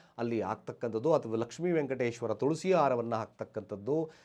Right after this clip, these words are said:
ಇವೆಲ್ಲ ಸರಳವಾಗಿರ್ತಕ್ಕಂಥದ್ದು ಇದೆಯಪ್ಪ.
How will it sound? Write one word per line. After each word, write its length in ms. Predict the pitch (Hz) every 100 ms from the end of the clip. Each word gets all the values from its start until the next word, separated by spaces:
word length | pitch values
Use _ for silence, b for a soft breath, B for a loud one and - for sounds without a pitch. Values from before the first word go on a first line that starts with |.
| B
ಇವೆಲ್ಲ 500 | 113 123 151 202 214
ಸರಳವಾಗಿರ್ತಕ್ಕಂಥದ್ದು 1400 | 208 - 151 147 165 160 147 139 131 - 120 120 110 113
ಇದೆಯಪ್ಪ. 380 | 101 98 92 -